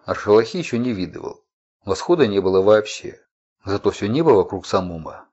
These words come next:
медленно стало наливаться тускло-вишнёвым, как остывающий чугун. Потом в тяжёлом этом свечении легко засквозила бурая желтизна. И, наконец, слева, на порядочной уже высоте, проплавился тёмно-багровый шар солнца.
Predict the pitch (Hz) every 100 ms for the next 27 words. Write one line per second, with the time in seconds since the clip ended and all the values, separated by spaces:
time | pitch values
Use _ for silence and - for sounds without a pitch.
0 | _ - 113 147 117 95 - 104 98 95
1 | 104 143 - - 123 - 123 139 - 92
2 | 73 - - _ _ - 107 - 165 160
3 | 98 98 95 143 127 85 76 _ _ _
4 | _ _ - 98 101 - 107 107 104 98
5 | 98 95 92 98 - 165 117 78 - _
6 | _ - 98 - 180 117 113 101 113 107
7 | 98 101 101 92 104 - 117 98 73 -
8 | _ _ _ _ - 95 101 101 90 -
9 | 123 160 90 - _ - 87 110 117 104
10 | 95 104 98 98 95 90 95 139 165 _
11 | _ _ - 95 - 123 180 120 101 -
12 | 104 98 98 98 127 113 107 - 113 -
13 | 80 71 - -